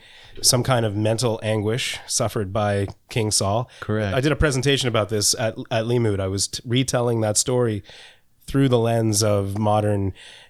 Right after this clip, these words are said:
Speaker 1: uh, neuroscience, where I
Speaker 2: Limmud being a Hebrew, uh, just sort of a,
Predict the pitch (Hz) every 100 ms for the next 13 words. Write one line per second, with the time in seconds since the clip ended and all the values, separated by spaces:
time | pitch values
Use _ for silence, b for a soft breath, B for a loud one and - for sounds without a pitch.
0 | - 110 101 104 113 110 98 104 87 87
1 | - 95 143 143 131 117 117 107 104 120
2 | 110 113 107 107 120 143 117 110 98